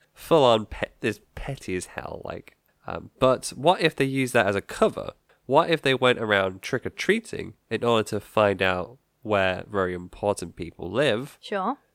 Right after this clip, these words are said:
Speaker 1: And then steal their voice to do criminal doodads.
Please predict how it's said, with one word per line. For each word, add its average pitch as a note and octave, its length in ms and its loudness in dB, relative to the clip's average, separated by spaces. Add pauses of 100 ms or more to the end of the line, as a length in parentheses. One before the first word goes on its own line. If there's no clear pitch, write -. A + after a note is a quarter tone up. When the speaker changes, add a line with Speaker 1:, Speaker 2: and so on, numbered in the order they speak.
(160)
Speaker 1:
And A2 160 -6
then G#2 340 2
steal A#2 420 0
their G2+ 140 4
voice A2 480 2
to - 40 -20
do G2+ 420 -4 (220)
criminal G#2 840 -2
doodads. - 640 -4